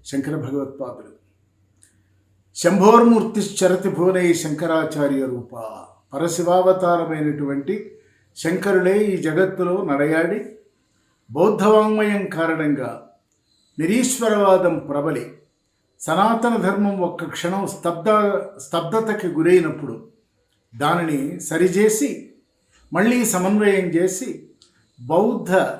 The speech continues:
జైన మత ప్రభావం నుంచి హైందవాన్ని బయటకు తీసుకొచ్చి, ఇది ఈ జాతి వైభవం, ఇట్లా ప్రతి ఒక్క వ్యక్తి నడుచుకోవాలి.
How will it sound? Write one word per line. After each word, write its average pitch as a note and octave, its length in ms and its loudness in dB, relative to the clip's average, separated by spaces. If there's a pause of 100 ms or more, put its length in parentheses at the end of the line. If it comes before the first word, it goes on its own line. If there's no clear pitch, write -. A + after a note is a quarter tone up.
(480)
జైన G3 400 4
మత E3+ 440 -4
ప్రభావం F#3+ 560 2
నుంచి C#3+ 560 -6 (480)
హైందవాన్ని F3+ 1120 0
బయటకు F3+ 300 -2
తీసుకొచ్చి, E3+ 840 -4 (440)
ఇది F3 200 2
ఈ A#3 360 0
జాతి G3+ 320 0
వైభవం, C#3+ 760 -4 (200)
ఇట్లా D3+ 320 -2
ప్రతి E3+ 320 -2
ఒక్క E3 240 -2
వ్యక్తి F3 400 2
నడుచుకోవాలి. C#3+ 1000 -4